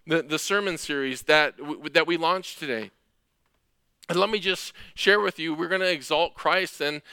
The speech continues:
and the gospel all the way leading up to, to Christmas. And this isn't about getting people to Cornerstone.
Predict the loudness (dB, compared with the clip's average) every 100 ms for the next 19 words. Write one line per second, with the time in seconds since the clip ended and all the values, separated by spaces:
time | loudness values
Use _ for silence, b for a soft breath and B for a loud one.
0 | B -2 0 4 6 6 2 -2 -2 -2
1 | b b b _ 4 6 6 4 2 2
2 | 0 -2 0 0 -2 -2 -2 -2 -8 0
3 | 0 0 -4 -6 -6 -14 B B 0 2
4 | 2 -2 0 2 6 6 6 4 4 4
5 | -2 -6 -4 -4 -4 -6 -4 -2 -2 -2
6 | -2 -2 -8